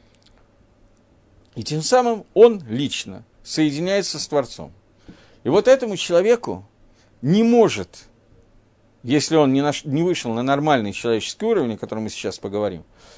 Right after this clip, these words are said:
этому человеку не может не мешать, что кроме него есть ещё кто-то, кто делает то же самое – и таким образом Всевышний соединяется не только с Рувеном, но и с Шимоном. Он видит, что часть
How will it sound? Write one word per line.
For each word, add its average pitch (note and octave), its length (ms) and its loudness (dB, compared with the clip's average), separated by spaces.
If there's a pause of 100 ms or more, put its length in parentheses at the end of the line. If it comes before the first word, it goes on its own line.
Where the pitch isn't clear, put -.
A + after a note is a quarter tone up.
(120)
этому F#3+ 300 2
человеку B3 340 2
не G#3 160 0
может G3 380 0
не C#3 80 -4
мешать, - 580 -6 (420)
что - 240 -2
кроме A#3+ 360 4
него G2+ 360 -4
есть E3+ 360 0
ещё F#3+ 340 0
кто-то, A#3 560 4 (160)
кто - 160 -6
делает E3+ 460 0
то D#3 100 2
же A#2 140 -4
самое – D3+ 500 0 (380)
и B2+ 60 -6
таким F3+ 300 -2
образом D3 500 0 (140)
Всевышний F#3 560 -4
соединяется E3+ 960 -2
не B2+ 140 -2
только A3+ 380 4
с - 200 -10
Рувеном, G#2+ 440 0 (320)
но D3+ 200 0
и F#3+ 80 -2
с - 20 -4
Шимоном. G2+ 500 -6 (420)
Он F#3 180 2
видит, A3+ 260 -2
что - 240 -4
часть - 640 2